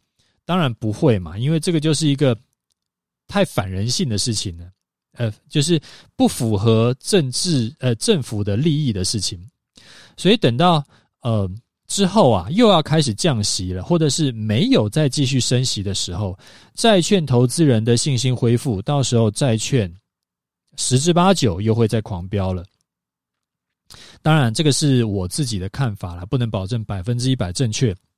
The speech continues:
反正我就分享我的看法给你参考，你自己就决定要不要听。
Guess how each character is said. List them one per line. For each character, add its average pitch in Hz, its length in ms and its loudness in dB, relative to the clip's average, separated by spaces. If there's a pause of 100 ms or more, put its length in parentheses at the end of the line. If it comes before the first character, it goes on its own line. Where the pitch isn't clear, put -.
(160)
反 95 120 -10
正 120 100 -2
我 101 100 -2
就 117 160 0
分 131 200 -2
享 123 180 0
我 92 60 -6
的 98 100 -4
看 135 180 -2
法 95 120 -4
给 101 100 -2
你 98 60 -4
参 113 240 -6
考， 95 200 -6 (300)
你 95 260 -8 (220)
自 120 140 -6
己 98 100 -8
就 107 180 -4
决 101 180 -4
定 107 160 -4
要 104 100 -4
不 98 100 -8
要 107 100 -4
听。 98 340 -10